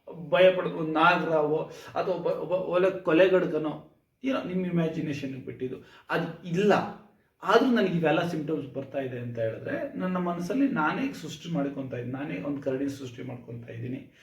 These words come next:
So ಅದಕ್ಕೆ ನನ್ ಮೈಯೆಲ್ಲ ಈ ಥರ ಎಲ್ಲ ಸಿಂಪ್ಟಮ್ಸ್ ಕೊಡ್ತಾ ಇದೆ. ಈ ಸಿಂಪ್ಟಮ್ಸ್‌ಗೆ ನಾನ್ ಭಯ ಪಡ್ತಾ ಇಲ್ಲ.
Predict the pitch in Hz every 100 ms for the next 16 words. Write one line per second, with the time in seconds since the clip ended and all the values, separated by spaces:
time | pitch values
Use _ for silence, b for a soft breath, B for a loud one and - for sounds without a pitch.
0 | B - - 127 160 185 185 156 143 135
1 | 139 135 147 160 151 151 - - _ _
2 | _ _ _ _ _ _ _ _ - 170
3 | 160 151 147 147 127 139 127 - 117 113
4 | 110 - - - _ 165 165 190 175 190
5 | 185 - 135 139 151 156 127 123 156 -
6 | 123 - 117 110 - _